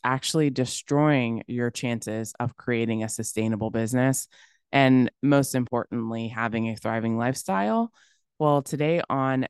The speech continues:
Beyond the Session with Aisha, we are going to talk about how your desire to keep things fun and interesting in your business could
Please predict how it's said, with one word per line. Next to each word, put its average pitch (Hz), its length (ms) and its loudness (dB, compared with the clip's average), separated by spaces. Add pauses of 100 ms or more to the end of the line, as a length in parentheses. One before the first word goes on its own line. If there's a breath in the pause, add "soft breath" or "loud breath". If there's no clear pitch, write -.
Beyond 120 360 -2
the 120 60 -2
Session 113 420 -4
with 110 120 -4
Aisha, 127 640 -2
we 156 320 -4
are 131 120 -2
going 123 280 0
to 117 100 -10
talk 120 280 -4
about 113 340 -2
how 135 600 -2
your 151 320 0
desire 131 520 -2
to - 140 -12
keep - 280 -10
things 123 280 0
fun 123 280 0
and 117 160 0
interesting 117 720 -2
in 120 240 -2
your 110 140 -2
business 120 500 -4
could - 260 -6